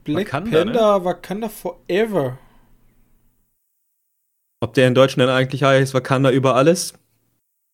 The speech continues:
Speaker 1: Das ist eine sehr gute Frage.
Speaker 2: Aber was ich noch sagen will, ist zu dem Film, zu Love and Thunder, ich mochte teilweise die Effekte nicht. Da gab's teilweise Momente, wo ich mir dachte, ja, das sieht richtig cool aus.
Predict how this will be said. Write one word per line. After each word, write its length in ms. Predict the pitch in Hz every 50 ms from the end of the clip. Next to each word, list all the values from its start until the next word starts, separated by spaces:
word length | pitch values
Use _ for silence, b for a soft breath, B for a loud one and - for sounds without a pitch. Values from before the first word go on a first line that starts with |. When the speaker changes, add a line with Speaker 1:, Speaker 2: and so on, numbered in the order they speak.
| _ _ _ _ _ _ _ _ _ _ -
Speaker 1:
Das 180 | 143 143 - -
ist 60 | -
eine 140 | 156 143 135
sehr 200 | 131 139 160 160
gute 200 | 170 170 165 160
Frage. 520 | - - 156 151 147 147 139 131 127 143 180 - - - _ - _ _ _ _ -
Speaker 2:
Aber 100 | 120 113
was 100 | 135 131
ich 80 | 151 147
noch 160 | 151 147 139
sagen 240 | 123 135 139 151 156
will, 120 | 156 151
ist 160 | 127 123 135
zu 100 | 143 135
dem 180 | 120 131 139 135
Film, 400 | 135 - 151 131 123 117 113 - _ _ _ _ _ _ _ _ _ _ _ _ _ _ _ _ - 131
zu 400 | 123 123 123 117 110 120 - _ _ _ _ _ _ _ _ _ _ _ _ _ _ _ -
Love 200 | 120 117 117 127 120
and 80 | 110
Thunder, 260 | - 120 120 117 -
ich 180 | - - - - -
mochte 320 | 113 113 - - - 117
teilweise 420 | - - 151 143 147 147 135 135 135
die 60 | 139
Effekte 400 | 131 - - 107 - - 104 95
nicht. 360 | 95 95 - - - - _ _ _ _ _ _ _ _ _ _ _ _ _ _ _ _ _ _ _ _ _ _ _ _ _ -
Da 80 | 123
gab's 200 | 135 160 160 -
teilweise 380 | - - 180 185 185 185 175 180
Momente, 300 | 175 170 170 175 175 165
wo 40 | 165
ich 80 | 160
mir 100 | 156 156
dachte, 140 | 156 143 139
ja, 120 | 127 123 120
das 100 | 117 113
sieht 180 | 120 117 -
richtig 380 | 131 - - - - - - -
cool 160 | 170 180 185
aus. 340 | 190 202 208 214 - -